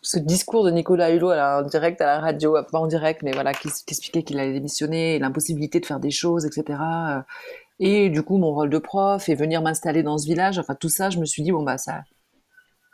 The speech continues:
il y a un sens qui s'est créé à ce moment-là, et, euh, et j'en ai parlé à ce moment-là au bureau de l'apfis,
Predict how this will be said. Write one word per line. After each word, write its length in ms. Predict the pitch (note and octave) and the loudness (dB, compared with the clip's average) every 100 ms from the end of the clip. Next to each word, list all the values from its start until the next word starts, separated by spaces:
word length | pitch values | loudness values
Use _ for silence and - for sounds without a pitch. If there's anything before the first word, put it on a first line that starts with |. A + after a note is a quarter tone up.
| _ _ _ _ - | _ _ _ _ -6
il 60 | D#3 | 0
y 20 | |
a 60 | |
un 80 | D#3 | 0
sens 260 | D3 G#3 G3 | 2 0 0
qui 80 | F3 | 0
s'est 140 | F#3 | 0
créé 200 | - F3+ | -2 -2
à 100 | E3+ | -2
ce 100 | - | -2
moment-là, 500 | D#3 C#3+ E3 G#3+ A3 | 0 0 2 2 0
et, 220 | - E3 E3 | 0 2 2
euh, 720 | D3+ C#3 C3+ C3 C3 B2+ B2 | 2 2 2 0 0 -2 -4
et 140 | - D3 | -2 0
j'en 360 | C3 C#3 D3 | 0 0 0
ai 80 | D3+ | 0
parlé 340 | D3 D#3+ D#3+ F3+ | 0 0 2 0
à 60 | |
ce 100 | - | 0
moment-là 260 | D3 D#3+ E3+ | -2 0 0
au 60 | |
bureau 260 | C#3+ D#3+ F3+ | 2 2 2
de 60 | D#3+ | 0
l'apfis, 500 | D3+ - D#3 D#3 | -2 -2 -2 -2